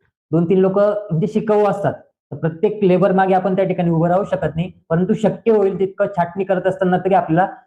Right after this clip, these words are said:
लेबरच्या पाठीमागे उभं राहून त्या ठिकाणी आपल्याला छाटणी त्या ठिकाणी करून घ्यायची आहे. मी सहज सुरुवातीला सांगितलं, जर आपण छाटणीमध्ये जर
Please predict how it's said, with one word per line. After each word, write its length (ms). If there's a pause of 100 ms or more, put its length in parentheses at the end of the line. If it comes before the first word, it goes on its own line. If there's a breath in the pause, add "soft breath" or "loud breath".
लेबरच्या 420
पाठीमागे 420
उभं 240
राहून 200
त्या 120
ठिकाणी 220
आपल्याला 320
छाटणी 200
त्या 100
ठिकाणी 240
करून 240
घ्यायची 260
आहे. 80 (1400)
मी 80
सहज 220
सुरुवातीला 480
सांगितलं, 320
जर 160
आपण 240 (100)
छाटणीमध्ये 500
जर 220